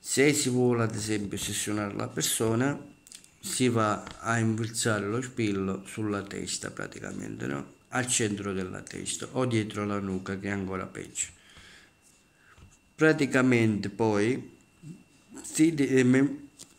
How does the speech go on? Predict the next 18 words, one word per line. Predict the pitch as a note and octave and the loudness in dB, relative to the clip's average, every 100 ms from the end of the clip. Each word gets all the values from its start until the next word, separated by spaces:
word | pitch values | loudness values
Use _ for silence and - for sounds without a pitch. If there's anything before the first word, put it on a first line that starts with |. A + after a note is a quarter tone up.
| - - | -20 0
mentre | D#3 E3+ D3 B2+ | 4 6 6 2
che | C3 B2 | 4 2
si | B2+ B2 | 2 0
caricano | C3 B2 A2 A2 A#2 B2+ C3+ - - - - - | 2 2 2 2 2 2 0 -6 -20 -20 -20 -16
si | - - - E3+ | -10 -2 4 6
devono | D#3 C3 B2 C3 B2+ | 8 6 6 4 4
far, | B2+ A#2+ A#2+ B2+ B2+ B2 - - - | 4 4 4 2 2 0 -10 -14 -2
ehm, | A2 G#2+ G#2+ A2 A2 G#2 G2 - - - _ - | 0 0 0 2 0 -2 -6 -10 -16 -20 _ -16
visualizzare, | F#2+ B2 B2 B2+ A#2 A2 A2 G#2+ G2 | -2 0 2 2 2 -2 0 -2 -2
si | G2 A2+ | -6 -2
deve | A#2 A2+ | 0 2
essere | A2 G#2+ | -2 -4
molto | G#2 G2+ A2 | -4 -4 -6
bravi | G#2 G#2+ F#2+ F#2 F#2+ | -4 -2 -2 -4 -6
con | G2+ | -6
la | G2 | -4
visualizzazione, | F#2+ G2+ G#2 G2 G2 G#2 F#2+ - F2+ F2+ A2+ B2+ B2 _ _ | -4 -4 -2 -4 -4 -6 -6 -6 -4 -4 -4 -6 -10 _ _
che | - G#2+ G2 | -2 -2 -2